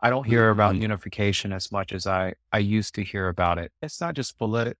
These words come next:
Speaker 1: a political statement, although it
Speaker 2: Yeah.
Speaker 1: could be interpreted, it could be construed as that. I would just say in terms of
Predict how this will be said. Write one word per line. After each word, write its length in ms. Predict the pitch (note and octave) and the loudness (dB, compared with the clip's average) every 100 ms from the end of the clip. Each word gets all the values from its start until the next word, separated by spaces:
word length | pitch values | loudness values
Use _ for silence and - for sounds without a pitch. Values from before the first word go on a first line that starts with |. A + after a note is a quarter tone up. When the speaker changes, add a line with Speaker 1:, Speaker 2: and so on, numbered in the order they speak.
| _ | _
Speaker 1:
a 100 | B2 | -14
political 500 | - G#2+ A2 A2 - | -10 -6 -4 -4 -6
statement, 640 | G2+ - G#2 - G2+ G2 - _ - | -10 -6 -6 -6 -10 -10 -12 _ -6
although 420 | G#3 B2 A#2 A2 | 4 6 6 4
it 80 | A2 | 2
Speaker 2:
Yeah. 120 | A2+ | 2
Speaker 1:
could 80 | G2+ | 4
be 140 | A#2 | 2
interpreted, 500 | G#2+ F#2 A#2+ A2 G#2 G#2+ | -2 0 -2 0 -2 -2
it 60 | - | -6
could 120 | B2 | -12
be 80 | G#2+ | -10
construed 480 | G#2 - A#2 A#2 | -8 -4 -2 -2
as 160 | G#2 F#2 | -4 -6
that. 300 | G2 F#2 F#2+ - - | -4 -4 -6 -6 2
I 140 | B2+ | 4
would 180 | D#3+ C#3 | 4 -4
just 200 | A#2+ - | -12 -10
say 340 | B2 A2+ A2+ | -6 -6 -6
in 100 | A2 | -10
terms 400 | G#2 B2 B2 A2 | -8 -6 -6 -8
of 180 | G#2+ F#2+ | -10 -12